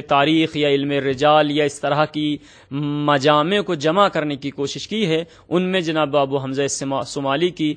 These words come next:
ان تالیفات اور ان آثار کا تذکرہ کیا ہے کہ ابو حمزہ صومالی نے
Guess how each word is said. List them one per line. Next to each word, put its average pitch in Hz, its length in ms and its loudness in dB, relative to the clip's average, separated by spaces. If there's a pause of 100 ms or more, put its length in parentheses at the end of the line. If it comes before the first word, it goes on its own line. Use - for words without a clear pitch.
(220)
ان 147 180 -4
تالیفات 143 760 2
اور 143 80 0
ان 143 140 -2
آثار 139 400 0
کا 143 200 -4
تذکرہ 180 380 0
کیا 175 280 0
ہے 156 140 0 (260)
کہ - 80 -4
ابو 139 180 4
حمزہ 135 340 -2
صومالی 139 380 -2
نے 156 220 -2